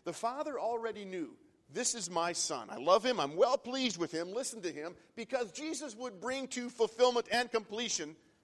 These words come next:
the management of all that he had been entrusted with as the Son of God made flesh among us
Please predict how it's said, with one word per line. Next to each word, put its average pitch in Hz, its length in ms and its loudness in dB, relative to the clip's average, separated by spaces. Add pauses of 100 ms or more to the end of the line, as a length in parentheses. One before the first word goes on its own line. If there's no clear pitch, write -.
(480)
the 208 120 4
management 220 600 0 (260)
of 202 220 6
all 285 340 6
that 262 200 4
he 240 200 -2
had 214 160 4
been 202 140 0
entrusted 180 720 -4
with 139 420 -6 (680)
as 214 260 6
the 170 140 4
Son 262 320 6
of 233 180 8
God 226 460 8
made 180 260 4
flesh 262 460 6
among 214 340 6
us 170 320 2